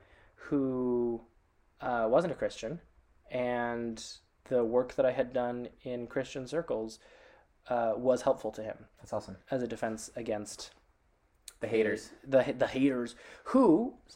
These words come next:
Speaker 1: use the Bible as a weapon,
Speaker 2: Yeah.
Speaker 1: right? There's a reason they're called the clobber passages.
Speaker 2: It's a heavy book, too.
Speaker 1: <laughs> Especially mine.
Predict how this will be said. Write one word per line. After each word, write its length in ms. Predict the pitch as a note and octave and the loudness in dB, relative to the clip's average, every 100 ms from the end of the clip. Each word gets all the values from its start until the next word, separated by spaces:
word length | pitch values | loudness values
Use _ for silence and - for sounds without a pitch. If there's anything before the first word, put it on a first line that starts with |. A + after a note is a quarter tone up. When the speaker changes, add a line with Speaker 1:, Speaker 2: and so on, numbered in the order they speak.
| - - | -16 -12
Speaker 1:
use 460 | A#2 A#2+ C3+ D#3+ C#3+ | -6 4 4 4 2
the 60 | |
Bible 380 | C#3+ D#3 D#3 B2+ | 6 6 6 4
as 180 | B2+ A#2+ | 2 0
a 60 | |
weapon, 320 | B2 C3+ - - - | 4 2 2 -10 -12
Speaker 2:
Yeah. 120 | A#2+ B2 | -6 -4
Speaker 1:
right? 120 | A2 | -2
There's 180 | C3 B2 | 0 2
a 40 | |
reason 320 | A#2 D3 C#3 | 6 6 6
they're 100 | B2 | 0
called 220 | A#2 A#2+ | 2 0
the 80 | A2+ | 0
clobber 320 | A2 A#2+ A2+ | 0 2 2
passages. 460 | G#2+ - - - - | -2 -8 -12 -14 -16
Speaker 2:
It's 120 | - | -10
a 40 | A#2 | -4
heavy 160 | A#2+ | 0
book, 240 | A2 B2+ - | 4 4 4
too. 260 | C3+ A2 F2 - - | -2 -2 -4 -8 2
Speaker 1:
<laughs> 800 | F3 - E4 - C#4+ - - - | 4 6 4 4 0 -2 -10 -2
Especially 380 | - D#3+ C#3+ B2+ | 2 4 2 0
mine. 240 | A2 - | -4 -8